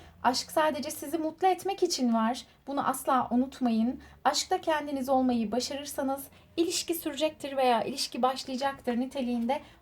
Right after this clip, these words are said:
alabiliriz burayı. Arkadaşlar burada en çok katıldığım cümle, Siz özelsiniz, dünyadaki hiç kimse bir diğeriyle aynı değil ve kimse sizden değerli değil, bunu unutmayın.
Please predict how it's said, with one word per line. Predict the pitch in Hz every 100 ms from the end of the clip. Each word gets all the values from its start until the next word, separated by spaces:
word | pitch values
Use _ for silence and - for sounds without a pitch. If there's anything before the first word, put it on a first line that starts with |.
| -
alabiliriz | 277 302 262 277 269 277 -
burayı. | 226 180 175 - _ _ - -
Arkadaşlar | 370 359 302 302 294 262 240
burada | 302 330
en | - 302 349
çok | 330 294
katıldığım | - 277 269 254 254 247
cümle, | 233 220 208 180 - -
Siz | - - 392 -
özelsiniz, | 294 294 311 311 277 254
dünyadaki | 262 285 277 262 269 269
hiç | 277 -
kimse | 294 269 262
bir | 285 262
diğeriyle | 254 240 233 208 196
aynı | - 254 294 285
değil | 262 247 254 - -
ve | 220
kimse | 226 339 277
sizden | 262 254 220 202 202
değerli | 208 226 240 254
değil, | 233 220 202
bunu | 240 247
unutmayın. | 247 320 - 262 247 269